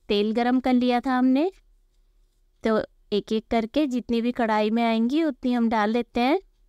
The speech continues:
तो तेल अच्छा गरम हो गया है, तो गैस को मीडियम पे कर लेंगे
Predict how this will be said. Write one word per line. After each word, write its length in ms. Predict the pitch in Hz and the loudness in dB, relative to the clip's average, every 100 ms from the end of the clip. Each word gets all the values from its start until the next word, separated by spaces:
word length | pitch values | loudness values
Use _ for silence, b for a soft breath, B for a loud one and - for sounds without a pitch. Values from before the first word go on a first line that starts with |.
| _ _ | _ _
तो 80 | 247 | -6
तेल 360 | - 220 214 220 | -2 0 2 0
अच्छा 280 | 208 240 233 | 0 -2 -2
गरम 320 | 233 226 226 | 0 0 0
हो 120 | 208 | -2
गया 260 | 202 208 240 | -2 0 0
है, 120 | 349 _ _ _ _ _ _ _ - | -2 _ _ _ _ _ _ _ -6
तो 80 | 202 | -2
गैस 280 | 208 196 | 0 0
को 140 | - 240 | 0 0
मीडियम 360 | 233 202 208 | 0 0 -2
पे 120 | 202 233 | -2 -2
कर 160 | 233 | 0
लेंगे 440 | 226 226 233 285 | 0 0 0 0